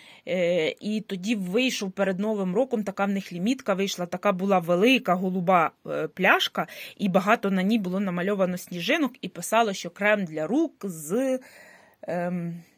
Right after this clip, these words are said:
гліцерином. От то був шикарний крем, там запах був такий. І ви розумієте, потім, скільки я не брала в Avon, не було кремів з таким запахом, як був той крем. От я шукала, не було, і я взагалі ніде такого не знаходила.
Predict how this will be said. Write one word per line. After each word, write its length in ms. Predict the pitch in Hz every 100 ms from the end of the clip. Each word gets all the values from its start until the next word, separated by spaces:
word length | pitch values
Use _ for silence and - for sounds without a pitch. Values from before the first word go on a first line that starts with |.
| - -
гліцерином. 800 | 185 214 233 233 226 202 160 151 _
От 200 | 151 -
то 140 | 311 311
був 200 | 247 190
шикарний 560 | 220 214 196 160 160
крем, 300 | - 160 151 -
там 200 | 202 196
запах 500 | 160 240 285 277 208
був 200 | 190 190
такий. 260 | 190 196 - - -
І 80 |
ви 100 | 214
розумієте, 600 | 294 262 254 294 381 277 - - -
потім, 300 | 214 311 294
скільки 360 | - 311 -
я 200 | 262 240
не 120 | 233 220
брала 320 | 247 269 220
в 60 |
Avon, 460 | 226 330 269 233 220 _ -
не 200 | 220 226
було 300 | 285 294 254
кремів 380 | 240 233 208
з 80 | 190
таким 380 | 196 196 202 156
запахом, 580 | 151 208 190 170 175 175
як 160 | 175
був 160 | 175 175
той 180 | - 170
крем. 340 | - 160 139
От 160 | - 185
я 100 | 233
шукала, 500 | - 226 277 330 214
не 120 | 196
було, 300 | 196 208 196
і 100 | -
я 140 | 202 240
взагалі 400 | 214 214 226 208
ніде 320 | 180 170 170
такого 400 | 180 - 165 160
не 100 | 156
знаходила. 580 | 156 151 147 139 -